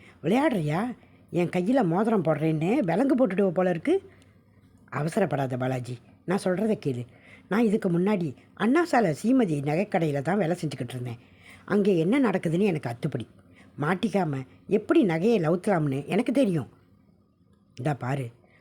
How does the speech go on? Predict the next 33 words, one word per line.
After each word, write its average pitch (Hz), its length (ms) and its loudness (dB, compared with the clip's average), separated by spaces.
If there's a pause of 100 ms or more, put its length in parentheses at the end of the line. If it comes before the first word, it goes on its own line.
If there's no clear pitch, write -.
(120)
அந்த 170 200 2
சீமதி 226 440 2
ஜுவல்லர்ஸ்ல 143 720 0
எங்க 190 320 0
பார்த்தாலும் 151 380 -2
சி 185 140 -2
சி 190 140 -4
டி 147 140 -2
வி 123 140 -6
கேமரா 135 240 -2
இருக்கும். - 280 -10 (480)
நானே 196 320 0
பார்த்துருக்கேன். 160 500 -2 (460)
பத்து 175 280 0
அடிக்கு 170 260 0
ஒரு 156 120 2
செக்யூரிட்டி. 156 440 -2 (320)
நான் 135 220 -6
சொல்றதை 147 360 -4
கேளு 120 260 -10
ராதா, 110 280 -10 (500)
நான் 190 180 -2
கடன் 214 300 0
வாங்கியாவது 180 400 2
மோதிரம் 151 360 -2
வாங்கிடுறேன். 123 400 -8 (320)
இந்த 160 220 -2
திருட்டெல்லாம் 185 500 2
வேண்டாமே. 139 400 -2 (1120)
சாதா 170 460 0
நகை 151 260 0
யாருக்கு 165 320 0
வேணும்? 139 280 -2